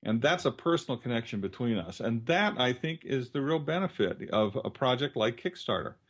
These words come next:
Not only can I sell, sell a project to somebody, sell a game or, or a book to somebody, but I'm selling it to them, not to some wholesaler, not to some retailer, not to some distributor, but to the person who's gonna read that book,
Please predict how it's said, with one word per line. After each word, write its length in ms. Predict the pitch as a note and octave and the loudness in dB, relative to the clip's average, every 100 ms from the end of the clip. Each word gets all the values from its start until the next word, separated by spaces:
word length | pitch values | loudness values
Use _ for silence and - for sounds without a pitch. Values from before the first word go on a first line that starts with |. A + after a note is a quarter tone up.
| - - _ | -20 -20 _
Not 200 | A#2 C#3 | 0 2
only 280 | C#3 F3 C3+ | 4 4 2
can 220 | - A#2 | 2 2
I 200 | G#2+ G#2+ | 2 2
sell, 420 | - B2 A#2 - | -2 0 2 0
sell 200 | - C3 | 0 0
a 40 | G#2 | 2
project 520 | - F#3 F3+ F#2 - | 2 2 2 -2 -2
to 80 | G#2 | -6
somebody, 420 | - F#2+ F#2 A#2 | -4 -2 -2 -2
sell 180 | - F#2+ | -2 -2
a 60 | |
game 400 | E2+ G#2 B2+ D#3 | -2 0 0 0
or, 120 | F#2+ E2+ | -2 -2
or 280 | - F#2+ | 0 0
a 40 | F2+ | 2
book 240 | G#2+ F3 | 2 2
to 80 | F#3 | 0
somebody, 480 | - G#2 F#2+ E2+ D2+ _ _ - - - _ | 0 0 2 -2 -4 _ _ -20 -20 -20 _
but 300 | C3 C#3 - _ _ _ | 2 2 -2 _ _ _
I'm 160 | C#3+ D#3 | 0 0
selling 320 | - D3 B2+ | 2 2 2
it 200 | - - | 0 -2
to 220 | - F3 | 2 4
them, 480 | B2 B2+ G#2+ F#2 - _ _ _ | 6 4 4 -2 -12 _ _ _
not 220 | A2 A2+ - | -4 -2 -2
to 80 | |
some 220 | D#3+ F3 D3+ | 0 2 2
wholesaler, 680 | D#3+ D#3 C#3+ - A#2+ A#2 | 4 4 4 2 4 4
not 220 | A2 A#2+ | 2 0
to 60 | D3 | -2
some 260 | - D3+ B2 | -2 -2 2
retailer, 560 | B2+ B2 B2+ G#2+ G#2+ | 0 0 0 2 2
not 180 | F#2 G#2+ | 0 -4
to 80 | - | -4
some 180 | - B2+ | -2 0
distributor, 680 | A2+ - C#3+ A#2+ F#2 E2+ - - - - | 0 0 4 4 4 0 -6 -20 -20 -6
but 160 | A#2 | -2
to 100 | - | 2
the 80 | A2+ | 0
person 440 | A#2 - F#3 - | 2 2 2 2
who's 120 | D3+ A#2+ | -2 2
gonna 200 | C3 A#2+ | 2 4
read 260 | B2+ C3 | 2 2
that 240 | A#2 A2 - | 2 0 0
book, 260 | F#2 F2+ | -2 -2